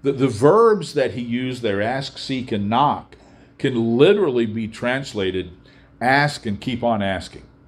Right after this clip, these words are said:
seek and keep on seeking, knock and keep on knocking." It's okay to say, "Lord, here I am again, and I'm praying about this one more time." <laughs> You know,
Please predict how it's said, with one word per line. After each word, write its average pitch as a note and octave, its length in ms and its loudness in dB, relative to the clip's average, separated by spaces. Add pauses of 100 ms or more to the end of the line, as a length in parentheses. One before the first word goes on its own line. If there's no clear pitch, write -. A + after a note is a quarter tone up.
(220)
seek C#3+ 460 2
and G#2 140 -4
keep A#2+ 220 -4
on G#2+ 240 0
seeking, - 420 -8 (440)
knock B2+ 480 2
and G2+ 140 -8
keep A#2 240 -4
on G2 200 -2
knocking." F2 420 -6 (840)
It's D3 240 4
okay E3+ 480 4
to B2+ 100 0
say, A#2+ 220 0
"Lord, C#3+ 560 0 (400)
here B2+ 280 0
I C#3 160 4
am E3+ 180 0
again, C3+ 480 0 (1500)
and A#2+ 160 4
I'm A2 120 0
praying B2+ 340 2
about D3 300 2
this B2 260 0
one F2+ 320 -6
more G#2 180 0
time." D2 300 -8
<laughs> - 360 -20
You D3 120 0
know, - 220 -4